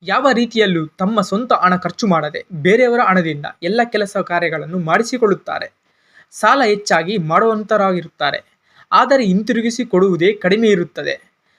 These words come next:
ಇವರ ಬಳಿ ಸಾಲ ಕೊಟ್ಟವರು ಸಹ ಇದನ್ನು ಕೇಳದೆ ಮರೆತು ಹೋಗುತ್ತಾರೆ. ಆದರೆ ತಮ್ಮ ಮಾತಿನಲ್ಲಿ ದಾನ ಧರ್ಮ ಮಾಡುವವರ ಹಾಗೆ ನಡೆದುಕೊಳ್ಳುತ್ತಾರೆ. ತಮ್ಮ ಮಾತಿನಿಂದಲೇ ಎಲ್ಲವನ್ನೂ ಸಾಧಿಸಿಕೊಳ್ಳುತ್ತಾರೆ. ಇವರಿಗೆ ಮಾತು ಮತ್ತು ಇವರ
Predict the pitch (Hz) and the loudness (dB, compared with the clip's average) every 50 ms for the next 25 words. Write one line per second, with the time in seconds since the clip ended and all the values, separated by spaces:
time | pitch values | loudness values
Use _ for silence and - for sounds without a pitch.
0 | _ _ _ - 202 262 294 285 247 208 240 226 202 190 - 196 202 220 214 214 | _ _ _ -2 2 2 2 2 2 2 2 0 0 0 0 0 0 0 0 -2
1 | 190 - - 156 156 165 175 175 - 165 135 - - - - 185 208 226 202 185 | -4 -2 -2 -2 -2 -2 -4 -4 0 0 0 0 -2 -6 -4 0 0 2 2 2
2 | 180 185 - - 185 185 196 185 160 160 143 - 175 160 175 190 233 233 262 220 | 0 -2 -4 -2 0 2 2 2 0 -2 -6 -6 -4 0 0 0 0 2 2 2
3 | 190 165 165 156 - 156 147 143 - - _ _ _ _ _ _ _ _ - 170 | 2 2 0 -4 -4 -2 -2 -2 -4 -8 _ _ _ _ _ _ _ _ 0 2
4 | 196 254 262 277 277 277 277 202 190 208 226 196 180 175 185 180 180 175 160 147 | 2 4 4 2 0 2 2 0 0 2 2 2 2 2 2 0 -2 -6 -6 -6
5 | 139 147 - _ _ _ 156 147 180 190 226 254 240 185 202 196 190 196 202 190 | -8 -10 -12 _ _ _ -4 0 2 2 2 0 0 0 0 0 2 0 0 0
6 | 170 165 170 180 190 185 190 185 180 160 151 156 151 147 - - _ _ _ _ | 0 2 2 2 4 4 4 4 2 0 0 -4 -8 -10 -12 -16 _ _ _ _
7 | _ _ _ - 180 208 233 233 262 247 240 214 202 180 - - 151 143 - - | _ _ _ -2 0 0 2 0 0 2 2 2 2 0 0 0 0 0 0 -4
8 | _ _ _ _ _ _ _ _ _ _ _ - 233 247 269 277 254 208 202 202 | _ _ _ _ _ _ _ _ _ _ _ -2 -2 0 0 0 0 2 2 2
9 | 226 226 247 220 208 190 170 165 156 170 208 214 175 175 190 202 190 180 170 165 | 2 2 0 0 0 2 2 2 2 2 0 2 2 2 2 2 2 2 0 -2
10 | 185 226 233 - 190 180 208 233 233 - 214 208 190 170 165 - - 151 156 - | -4 -6 -6 -2 0 2 2 2 -2 -2 0 0 0 0 0 -2 -4 -4 -4 -4
11 | - - _ _ _ _ _ _ _ _ - 190 214 262 277 269 240 269 247 190 | -6 -10 _ _ _ _ _ _ _ _ -6 0 2 2 2 2 2 2 2 4
12 | 175 175 202 233 233 269 254 220 202 196 190 - 190 - - 190 185 196 180 | 4 4 2 2 0 -2 -2 0 0 0 0 0 -6 -2 0 2 2 4 4